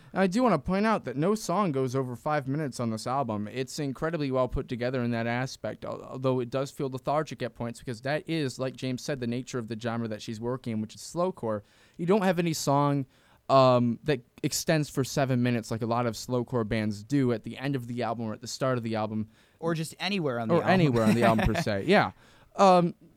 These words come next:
Speaker 1: so this is more orientated to, I think, a contemporary audience and an audience that wants to see development within songs in a five to four minute time span.
Speaker 2: I,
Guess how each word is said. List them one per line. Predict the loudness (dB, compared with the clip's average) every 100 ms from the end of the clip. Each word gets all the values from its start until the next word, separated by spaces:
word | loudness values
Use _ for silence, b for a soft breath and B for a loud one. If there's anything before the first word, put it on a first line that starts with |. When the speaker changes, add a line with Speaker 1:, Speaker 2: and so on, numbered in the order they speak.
| -20 -10
Speaker 1:
so | 0 2
this | 4 2 2
is | 0
more | 2 2
orientated | 4 6 6 4 2 0 0
to, | 0 -2
I |
think, | 0 -2
a | -2
contemporary | -4 -6 -4 -6 -2 0 0
audience | 0 0 0 -2 -4
and | -4
an | -4
audience | -4 -2 -2 -4
that | -4 -2 -2 -4
wants | -8 -4 -4 -4
to | -10
see | -8 -6 -4
development | -4 -2 -2 -4 -8
within | -6 -4 -4
songs | -4 -4 -4 -6 -10 -10
in | -6 -4 -4 -6
a | -10 -10 -10
five | -12 -8 -4 -4 -6 -10 -12
to | -12
four | -6 -2 0
minute | 0 -2 -6
time | -10 -10
span. | -12 -18 -20 -20 _ b b b -4
Speaker 2:
I, | -2 -2